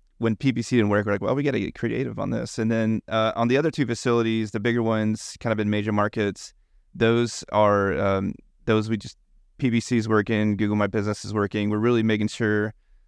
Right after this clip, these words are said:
that we get as many reviews from tenants as possible. So we'll get ten dollars off if you leave a review, or sometimes we'll even make that twenty dollars cash if you, if you, uh, leave a review. We wanna be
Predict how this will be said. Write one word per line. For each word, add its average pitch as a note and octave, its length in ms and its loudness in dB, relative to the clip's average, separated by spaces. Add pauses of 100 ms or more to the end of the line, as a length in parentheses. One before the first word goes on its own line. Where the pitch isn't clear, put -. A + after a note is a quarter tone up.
(120)
that F#2+ 120 4
we G#2 120 2
get G#2 140 2
as G2+ 120 -4
many G#2+ 300 2
reviews G#2 440 0
from F#2+ 200 -6
tenants G#2 340 -2
as F#2 80 -10
possible. G#2 440 -2
So G2+ 180 -6
we'll G#2 80 0
get G2 220 -2
ten A2+ 200 -4
dollars G2+ 320 0
off G2 380 0 (400)
if - 120 -8
you G#2 120 2
leave G2 180 2
a G2 40 0
review, G2 580 2 (320)
or F#2+ 260 0
sometimes G2+ 460 -2
we'll G#2 140 0
even G2+ 200 0
make G2 140 0
that F#2 240 0
twenty G#2 220 0
dollars G2+ 460 0 (200)
cash G2+ 420 0
if F#2+ 80 -8
you, G2 240 0 (320)
if - 180 -10
you, G2+ 240 2
uh, G2 120 2
leave G2+ 180 -2
a G2+ 60 -2
review. G2 380 0
We G#2 100 0
wanna A#2 240 0
be G#2+ 520 -2